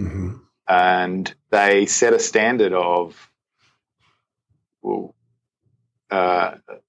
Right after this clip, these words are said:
Speaker 2: play that, you know, everyone needs to play that game, or, <laughs> or why,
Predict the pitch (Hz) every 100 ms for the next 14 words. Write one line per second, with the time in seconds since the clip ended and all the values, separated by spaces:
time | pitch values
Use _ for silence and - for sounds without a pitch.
0 | _ _ - 101 90 - 120 104 - 113
1 | 110 110 104 - - 104 95 92 113 113
2 | 95 87 117 - 101 95 92 92 - -
3 | 151 - - 131 107 110